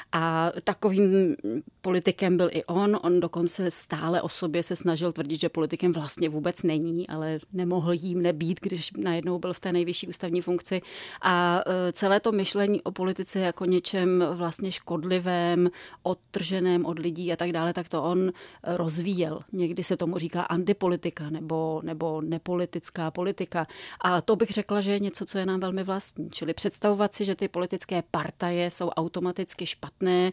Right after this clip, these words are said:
lidem tam jde o ta jejich koryta a o, o těm poslancům jde o ty platy,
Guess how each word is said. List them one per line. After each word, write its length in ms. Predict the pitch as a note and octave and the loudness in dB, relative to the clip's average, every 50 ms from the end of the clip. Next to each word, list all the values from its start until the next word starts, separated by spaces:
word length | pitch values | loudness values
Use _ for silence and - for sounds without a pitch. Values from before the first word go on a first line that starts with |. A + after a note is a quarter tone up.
| - - - - - - | -2 -8 -18 -16 -12 -8
lidem 360 | F#3 F#3 F3+ F3 E3+ E3 F3 | -6 -4 -2 -2 0 0 0
tam 200 | - F3+ F3 F3+ | 0 -2 -2 -2
jde 220 | D#3 F3 F3+ F3 | -2 -2 -2 -2
o 80 | E3 E3 | -4 -4
ta 140 | - F3+ E3+ | -6 -6 -4
jejich 280 | E3 E3 E3+ F3+ F3 | -4 -2 -2 -2 -4
koryta 500 | - - - F3+ F#3 F#3 F3+ - - F3 | -4 -4 -2 -2 -2 -2 -2 -2 -2 -2
a 140 | - E3 - | -2 -2 -4
o, 100 | D#3+ E3+ - _ - | -6 -6 -8 _ -8
o 160 | - E3+ E3 | -6 -6 -6
těm 180 | E3 - G3+ - | -4 -4 -6 -6
poslancům 640 | - - - - - D#3+ E3+ F3 - - F3 F3 | -6 -6 -8 -6 -2 0 0 0 0 0 -2 -2
jde 140 | E3+ D#3+ F#3+ | 0 0 -2
o 100 | - F3+ | -2 -2
ty 140 | - - F#3 | -2 -4 -4
platy, 540 | - - E3+ D#3 - - - E3+ D3+ D3+ | -2 0 0 -2 0 -2 0 0 0 0